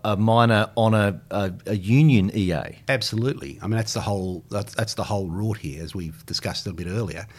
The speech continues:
Speaker 2: uh, that these casual employees are basically guaranteed only the, the bare award rate, uh, and the twenty-five percent is based on that. And so, uh, the Commission,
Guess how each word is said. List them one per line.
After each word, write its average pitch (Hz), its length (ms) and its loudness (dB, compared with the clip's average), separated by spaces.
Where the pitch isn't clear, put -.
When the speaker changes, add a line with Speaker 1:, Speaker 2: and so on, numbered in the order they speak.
Speaker 2:
uh, 90 260 -4
that 82 180 -8
these 98 380 -2
casual 110 420 -4
employees 82 640 -6
are 87 60 -6
basically 95 400 -6
guaranteed 82 400 -8
only 95 240 -4
the, 78 340 -6
the 80 120 -8
bare 92 260 -2
award 92 480 -4
rate, 156 320 -4
uh, 95 360 -2
and 95 320 -2
the 85 60 -6
twenty-five 95 500 -4
percent 95 300 -6
is 87 120 -8
based 92 400 -8
on 90 200 -6
that. 113 220 -2
And 90 180 -4
so, 92 340 -4
uh, 85 500 -4
the - 280 0
Commission, 104 600 2